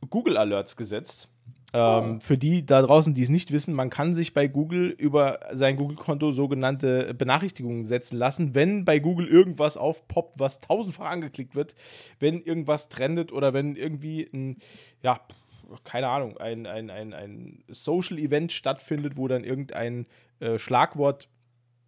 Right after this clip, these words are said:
Speaker 1: sehr, sehr häufig in den Social-Media-Kanälen auftaucht, dann gibt Google einen kleinen Oh, oh raus und dann, äh, kann man sich das, äh, kann man sich das anschauen. Und meine, äh, Google Alerts, die ich gesetzt habe, waren tatsächlich dann Comic-Con und Marvel,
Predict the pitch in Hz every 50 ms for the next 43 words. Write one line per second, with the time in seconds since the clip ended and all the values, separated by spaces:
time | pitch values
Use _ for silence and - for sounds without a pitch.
0 | _ _ _ _ _ _ _ - _ _ - 120 117 131 160 170 160 165 139 147
1 | 147 143 135 135 135 135 127 123 139 135 - 127 131 131 127 127 - 131 120 117
2 | 117 113 - 127 131 - - 127 117 - - 113 113 120 120 107 110 120 113 -
3 | 139 139 131 135 131 - 110 113 117 107 - - 110 107 104 101 104 - _ -
4 | 539 571 - 392 427 - - _ - 131 139 147 147 - - _ _ - - -
5 | _ _ _ - 127 120 117 127 131 127 123 120 - 117 113 110 113 - - -
6 | 127 127 120 113 110 - - 113 110 - - - 110 117 113 107 110 - 135 127
7 | 123 113 113 107 104 - 156 165 - 156 147 147 - 156 156 - 143 135 135 147
8 | 180 220 226 226 233 - - - 110 160 170 165 160 131 98 135 156 135 180 196
9 | 185 170 143 139 143 143 139 - 156 147 - - 123 123 127 - - 135 135 139
10 | 123 110 117 120 139 160 165 156 - - - 123 - 135 120 131 127 - 135 127
11 | 123 - - 143 151 156 147 - 151 139 127 - 120 123 110 101 113 101 101 104
12 | 110 139 180 233 285